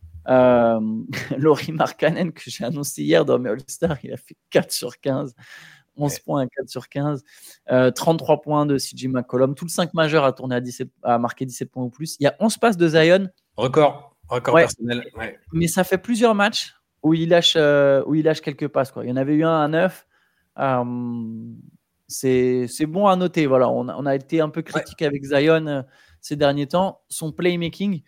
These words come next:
Speaker 1: en, en fait, il a vraiment un triple-double dans les jambes, lui, euh, de, enfin, pas de moyenne, évidemment, mais il serait capable de lâcher un triple-double peut-être tous les cinq, six matchs, quoi.
Speaker 2: Je pense aussi, ouais.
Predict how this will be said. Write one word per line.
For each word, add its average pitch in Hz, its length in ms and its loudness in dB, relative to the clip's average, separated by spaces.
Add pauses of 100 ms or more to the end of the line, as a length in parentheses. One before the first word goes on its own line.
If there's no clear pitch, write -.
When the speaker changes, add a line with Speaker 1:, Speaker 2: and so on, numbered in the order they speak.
(200)
Speaker 1:
en, 165 100 4
en 156 220 -2
fait, 190 200 -8
il 120 80 0
a 110 60 2
vraiment 165 560 -4
un 143 60 -2
triple-double 143 580 -6
dans 135 120 -2
les 127 140 -2
jambes, 135 260 -4
lui, 131 200 0
euh, 113 340 -2
de, - 220 -16 (360)
enfin, 95 220 -12
pas 110 100 -12
de 113 100 -8
moyenne, 123 400 -2
évidemment, 135 480 0
mais 110 440 -6 (420)
il - 40 -20
serait - 180 -14
capable 156 360 -4
de 147 60 -2
lâcher 139 300 -2
un 143 120 -6
triple-double 156 480 -10
peut-être 143 180 -6
tous - 100 -14
les 139 280 2
cinq, 165 240 -4
six - 180 -8
matchs, 185 260 2
quoi. - 220 -4 (300)
Speaker 2:
Je 156 360 -6
pense 123 220 -4
aussi, 127 220 -2
ouais. 92 120 -2